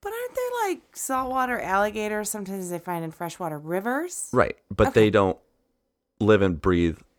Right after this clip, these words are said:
Speaker 2: entirely
Speaker 1: Oh, okay. Gotcha.
Speaker 2: in the water. So, like, alligators
Speaker 1: Science is hard.
Speaker 2: It's okay,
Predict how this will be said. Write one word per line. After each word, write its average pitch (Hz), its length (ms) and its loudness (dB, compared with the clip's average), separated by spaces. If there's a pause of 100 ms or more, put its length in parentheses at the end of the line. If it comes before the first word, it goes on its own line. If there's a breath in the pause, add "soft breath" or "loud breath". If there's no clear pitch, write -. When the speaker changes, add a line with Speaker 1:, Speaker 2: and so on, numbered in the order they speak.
Speaker 2:
entirely 82 800 0
Speaker 1:
Oh, 196 200 8
okay. 151 260 -4 (280)
Gotcha. 123 220 0
Speaker 2:
in 85 220 4
the 78 80 0
water. 71 480 -2
So, - 160 -4
like, 73 120 -2
alligators 82 520 0
Speaker 1:
Science 131 420 -8
is - 160 -12
hard. - 320 -18 (360)
Speaker 2:
It's 92 120 -6
okay, - 200 -4